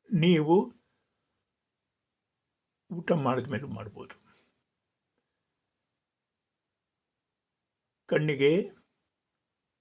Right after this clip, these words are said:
ಅಲೋವೆರಾ, ಅಲೋವೆರಾನ ಕಣ್ಣಿಗೆ, ಅಂದರೆ ಒಳಗಿನ ಭಾಗ, ತಿರುಳು,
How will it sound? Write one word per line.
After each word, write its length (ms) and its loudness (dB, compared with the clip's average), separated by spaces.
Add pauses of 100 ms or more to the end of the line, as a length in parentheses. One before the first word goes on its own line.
(140)
ಅಲೋವೆರಾ, 560 2 (1160)
ಅಲೋವೆರಾನ 640 0 (1160)
ಕಣ್ಣಿಗೆ, 680 0 (720)
ಅಂದರೆ 200 2
ಒಳಗಿನ 500 4
ಭಾಗ, 300 0
ತಿರುಳು, 640 -2